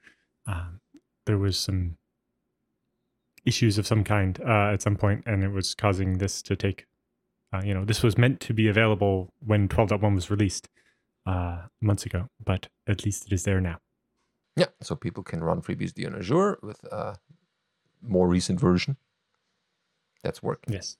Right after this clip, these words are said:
Speaker 1: the, well, the most recent version of FreeBSD
Speaker 2: Yeah.
Speaker 1: until twelve dot two comes out.
Speaker 2: Mm-hmm. And, uh, we have found on YouTube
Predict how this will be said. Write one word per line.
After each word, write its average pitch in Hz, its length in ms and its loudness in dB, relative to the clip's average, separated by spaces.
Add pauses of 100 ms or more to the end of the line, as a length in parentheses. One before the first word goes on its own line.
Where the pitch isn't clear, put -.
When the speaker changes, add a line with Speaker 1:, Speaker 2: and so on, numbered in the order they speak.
Speaker 1:
the, 104 220 -6
well, 104 100 2
the 101 80 2
most 120 300 4
recent - 240 0
version 95 300 0
of 92 80 -6
FreeBSD 104 460 -4
Speaker 2:
Yeah. 95 100 2 (120)
Speaker 1:
until 101 240 0
twelve 110 220 0
dot 110 140 -2
two 127 120 0
comes 104 220 0
out. 107 80 0
Speaker 2:
Mm-hmm. 107 320 6 (420)
And, 185 440 4
uh, 170 320 6
we 127 80 4
have 120 200 6
found 123 560 0 (100)
on 87 220 2
YouTube 185 420 2